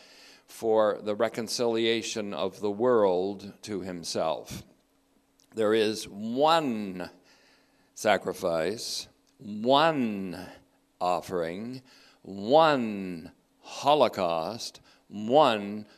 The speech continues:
whole burnt offering, all of which consist in the Christ event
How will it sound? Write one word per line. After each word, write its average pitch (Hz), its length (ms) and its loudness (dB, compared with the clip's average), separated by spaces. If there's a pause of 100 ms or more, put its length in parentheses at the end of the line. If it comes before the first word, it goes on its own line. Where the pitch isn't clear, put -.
(140)
whole 151 520 4
burnt 143 480 2 (140)
offering, 87 840 -4 (600)
all 127 260 4
of 127 140 0
which 127 380 -2 (320)
consist 110 540 -6
in 104 120 -4
the 92 100 -6
Christ 135 500 0
event 113 380 -2